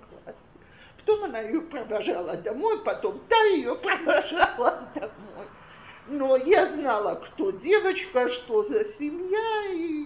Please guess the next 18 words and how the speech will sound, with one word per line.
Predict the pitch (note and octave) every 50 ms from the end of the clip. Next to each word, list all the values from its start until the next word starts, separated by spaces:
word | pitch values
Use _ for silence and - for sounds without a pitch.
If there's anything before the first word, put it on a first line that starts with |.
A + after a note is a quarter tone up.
| - -
когда | - C#4+ C4 B3+ C4
они | F4 F4 D#4 D#4+ D#4+ C4+
гуляли, | - - - F4+ F#4+ F#4+ G4+ G4 F#4+ F#4 D#4 D#4+
я | A#3+ A#3 D4 A#3+
не | - C4 B3+ E3+
боялась. | - - A3+ B3+ - - - - - - - - - - - - - - - - - - _ _ _ _ _ _
Так? | - A#3+ B3+ C4 - - - - - _ - _ _ - _ _ _ _ _ _ _ _ _ _ _ _ _ - _ _ _ _ _ _ _ _ _ - - - - - _ _ - - - - _ _ _ _ _ _ _ _ _ _
Теперь, | - B3+ B3+ B3 - C4 B3 A3 F3+ F3 - - - - _ _
э, | D3 D#3 E3+ G#3+ A3 A#3 A3 A3 A3 A3+ A3+ A3 A3 G3+ - - - - - - _ _
с | - - -
другой | - D#4 - F#4 D4 - - F#4+ - -
стороны, | - - - - - - - B2+ D3+ E3+ E3 D#3+ D#3 D3+ D#3+
мы | G#3 B3
не | E4 E4 F4 E4+
можем | D#4 D4+ F#3+ F#3+ G#3 G3 F#3+ G#3+ A3+ C4+
всё | - - - D#3+ F3
время | E3+ F3 - A3 E3+ F3+ F#3+ F#3+ E3 E3+ - -
держать | - D3+ F3 G3 - - - - -